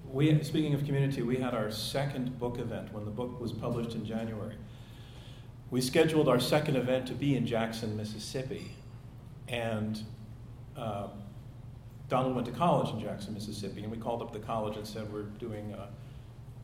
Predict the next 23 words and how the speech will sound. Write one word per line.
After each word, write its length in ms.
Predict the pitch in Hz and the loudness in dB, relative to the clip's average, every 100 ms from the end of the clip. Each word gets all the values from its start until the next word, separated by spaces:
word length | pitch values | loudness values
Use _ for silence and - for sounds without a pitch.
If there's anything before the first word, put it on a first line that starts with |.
| - - - - | -14 -16 -14 -4
we 80 | 120 | -2
have 80 | 117 | 2
a 60 | |
book 220 | 117 143 | 6 6
out 200 | 123 107 | 6 4
that 120 | 117 104 | 2 -2
has 180 | 117 | -2
some 120 | - 120 | -2 0
scenes 320 | 185 156 131 | 2 4 2
that 100 | - | 2
take 200 | 131 - | 0 0
place 200 | 117 110 | -2 -2
at 40 | |
your 120 | 107 | -4
college. 360 | 98 147 123 113 | -2 0 0 0
We 100 | 113 | -2
would 120 | 107 | -2
love 160 | 113 113 | -2 -4
to 80 | 113 | -6
come." 200 | 113 101 | -6 -6
And 80 | |
they 60 | 131 | -6
were 160 | 120 | -6